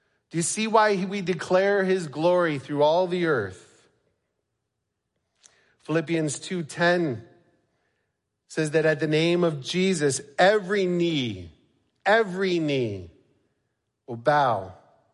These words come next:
those in heaven and on earth and those under earth. And every tongue confess that Jesus Christ is Lord to the glory of the Father.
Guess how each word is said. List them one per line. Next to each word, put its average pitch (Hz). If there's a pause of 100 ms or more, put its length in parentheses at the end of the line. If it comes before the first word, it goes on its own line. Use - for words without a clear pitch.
(440)
those 147
in 143
heaven 156
and 147
on 131
earth 147 (460)
and 117
those 143
under 147
earth. 110 (600)
And 151 (140)
every 226
tongue 208
confess 160 (1040)
that 135
Jesus 151
Christ 156
is 123
Lord 139
to 135
the 123
glory 127 (100)
of 110
the 110
Father. 110